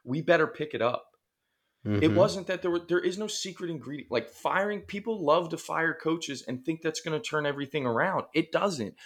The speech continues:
Speaker 1: When Francisco, like, also, did Francisco Lindor have an M V P season last year and I just missed it?
Speaker 2: Well, he was a top ten finisher in the M V P, but it was very average. It
Speaker 1: It
Speaker 2: was good
Speaker 1: wasn't, right,
Speaker 2: defense.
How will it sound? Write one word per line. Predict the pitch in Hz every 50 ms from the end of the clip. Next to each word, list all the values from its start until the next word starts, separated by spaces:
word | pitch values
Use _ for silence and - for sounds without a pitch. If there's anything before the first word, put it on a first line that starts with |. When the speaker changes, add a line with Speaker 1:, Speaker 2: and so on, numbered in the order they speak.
| - - -
Speaker 1:
When | 147 151
Francisco, | 147 - 185 190 185 - - 196 202 - - 226 220 226
like, | - 185 - - - _ _ _ - -
also, | 208 240 - - 170 156 - _ _ -
did | 175 170
Francisco | - - 196 220 233 226 226 - 233 254 - - 330 370 349
Lindor | 320 330 262 - - 160 190 196
have | 233 208 165
an | 175 175
M | 175 170
V | 175 180 170
P | - - 151 147 147
season | - - 156 147 143 160 156
last | 151 156 160 151 -
year | - 160
and | 151 127
I | 123
just | 113 117 113 - 101
missed | 101 101 101 - - 131
it? | 135 143 139 - _ _ _ _ _ _ _ _ _ _ _ _ _ _ _ _ - - - - -
Speaker 2:
Well, | 147 156 151
he | 170 202 214
was | 202 170 131
a | 120
top | 117 - - 131 123 120 -
ten | - - 110 101
finisher | - - - 117 139 170 165 - - 98
in | 92 92
the | 92 92
M | 95 95
V | 92 95 95
P, | - - 101 101
but | 98 104 101
it | 90
was | 76 98 -
very | - - - 120 135 165 151 113 90 85
average. | 85 92 92 92 87 - - 80 71 62 - - - - - - - - - - -
It | -
Speaker 1:
It | 165
Speaker 2:
was | 147 123 185
good | 220 262
Speaker 1:
wasn't, | 277 - 254 233
right, | - 214 220 226 262 -
Speaker 2:
defense. | 113 113 107 107 107 104 -